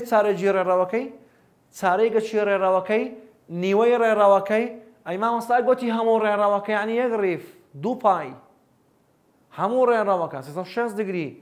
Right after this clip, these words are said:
ئەگوتی هەموو ڕێڕەوەکەی بڕی. تەماشاکە پرسیارە چەند میم، چەند ئاسان. هەموو پرسیارەکانی وزاریەوەی تا ئێستا هاتینەوە، هەر هەمویان یەک فکرەی گچکەیان تێدایە، خۆتوەکانیشان گچکۆ زۆر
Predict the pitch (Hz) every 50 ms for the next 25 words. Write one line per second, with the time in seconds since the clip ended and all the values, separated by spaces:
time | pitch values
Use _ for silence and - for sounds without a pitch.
0 | - _ _ _ - 139 151 170 190 - 185 208 233 269 262 240 233 220 208 196
1 | 190 185 175 170 170 160 147 131 131 123 113 104 - _ _ _ _ - 170 175
2 | 190 - 220 214 214 214 214 - - 220 196 196 196 - 294 - 233 226 226 226
3 | 220 208 208 196 180 190 226 226 226 220 220 214 220 240 247 262 254 254 - -
4 | - _ - - 170 208 254 294 277 - - - 240 233 226 220 226 226 220 214
5 | 214 214 208 175 202 208 208 208 208 208 208 - 214 196 196 196 202 220 208 196
6 | 196 196 - - 196 190 180 185 185 208 233 247 - - - - - _ _ -
7 | 175 214 254 262 226 247 233 226 220 208 202 196 190 185 175 175 208 254 254 262
8 | - 247 233 - 247 247 247 254 208 220 226 - - - 240 254 262 262 262 247
9 | 233 214 196 - 220 214 208 196 202 202 196 196 196 202 220 247 262 - - -
10 | - _ - - 214 214 214 208 202 202 233 226 226 226 220 202 - - 214 208
11 | 208 202 196 175 170 - - 196 185 170 151 180 202 202